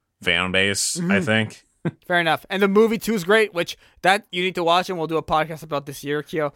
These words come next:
Speaker 1: Yeah, I still need to watch the movie. I don't know why I can't find the movie anywhere.
Speaker 2: Bro, I'm gonna, I'm gonna send you links, bro. I got you.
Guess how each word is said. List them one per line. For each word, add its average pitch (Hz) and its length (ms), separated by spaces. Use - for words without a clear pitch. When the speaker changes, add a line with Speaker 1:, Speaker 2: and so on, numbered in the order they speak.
Speaker 1:
Yeah, 139 240
I 156 80
still 233 240
need 247 160
to 214 60
watch 196 240
the 165 80
movie. 165 280
I 123 60
don't 139 140
know 151 80
why 143 180
I 131 60
can't 139 240
find 131 180
the 110 60
movie 110 340
anywhere. 73 460
Speaker 2:
Bro, 247 260
I'm 214 160
gonna, 240 240
I'm 139 80
gonna 170 140
send 196 240
you 196 60
links, 170 220
bro. 123 280
I 131 100
got 131 240
you. 107 120